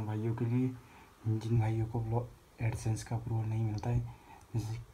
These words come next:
तो फिर वो इस चीज़ को, so ये चीज़ को मान लेते हैं कि वो हमारी साइट से approve नहीं होगी, वो हमें बंद कर देना चाहिए। नहीं दोस्तों,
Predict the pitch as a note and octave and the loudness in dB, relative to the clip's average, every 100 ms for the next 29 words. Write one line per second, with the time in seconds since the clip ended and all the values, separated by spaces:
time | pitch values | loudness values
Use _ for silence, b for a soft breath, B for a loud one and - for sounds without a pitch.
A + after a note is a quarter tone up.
0 | - - - - - - - - - - | -20 -20 -20 -20 -20 -20 -20 -20 -20 -20
1 | - - A#2 - A#2 A#2 - B3 - B3 | -18 -6 -2 0 0 -2 -6 -8 -6 -8
2 | - - - _ - - - _ - - | -4 -6 -6 _ -2 -2 -6 _ -6 -6
3 | - - - - - - - - - - | -8 -10 -14 -14 -14 -14 -14 -16 -16 -16
4 | - - - b b b - - A#2+ B2 | -14 -12 -10 b b b -6 8 10 12
5 | B2+ C3+ B2 - A#2+ A2+ A2 A2+ A2+ B2 | 10 8 8 10 12 12 10 8 10 10
6 | B2 A#2+ A#2 A2 A2 A2 A2+ A2 A2 A2+ | 10 10 10 12 10 8 6 6 6 6
7 | G#2 G#2+ G#2 G#2+ A2+ A2+ A2 A#2 A2+ G#2+ | 6 6 10 12 12 12 10 8 8 6
8 | A#2 B B B B - G#2+ A2+ A2+ G#2 | 4 B B B B 6 10 10 10 10
9 | G2+ G2 - G2 G2+ G#2 G#2+ G#2 F#2+ A#2+ | 10 8 6 8 10 10 10 8 8 6